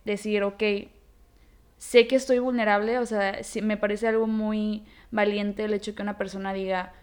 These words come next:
"Ok, estoy muy mal, ya no puedo yo tampoco con esto, no puedo, no tengo, yo n-, no puedo a-, arreglar mis problemas,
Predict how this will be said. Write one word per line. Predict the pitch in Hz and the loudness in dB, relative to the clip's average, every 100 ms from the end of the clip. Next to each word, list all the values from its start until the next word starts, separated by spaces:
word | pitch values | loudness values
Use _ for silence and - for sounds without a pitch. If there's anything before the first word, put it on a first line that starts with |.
| - - - - | -20 -20 -12 -4
"Ok, | 214 214 214 190 - | -2 0 0 0 -4
estoy | 196 202 | -6 -6
muy | 196 214 | -4 -2
mal, | 233 214 202 262 285 - _ - - | 0 0 0 -4 -8 -18 _ -20 -14
ya | 208 208 | -6 -2
no | 202 208 202 | -2 -4 -4
puedo | 214 262 | 4 6
yo | 262 220 | 6 2
tampoco | 214 214 208 196 | -4 -6 -10 -6
con | 196 196 | -4 -4
esto, | 202 - 240 302 349 | -6 -6 -4 -4 -4
no | 220 208 - | -6 -6 0
puedo, | 226 226 254 | 2 4 2
no | 233 226 | -2 -4
tengo, | 214 214 220 214 | -4 -2 0 -2
yo | 190 226 | -2 0
n-, | 233 226 | 0 0
no | 226 220 | 0 -2
puedo | 233 247 240 | -2 -2 -2
a-, | - - - - - - - _ - - - | -4 -10 -20 -20 -20 -20 -20 _ -20 -20 -2
arreglar | 226 220 208 196 208 202 208 208 202 214 | 4 6 6 4 2 0 0 2 2 2
mis | 233 240 | 0 0
problemas, | - 208 202 202 202 247 269 - | -2 0 0 0 0 -2 -2 -6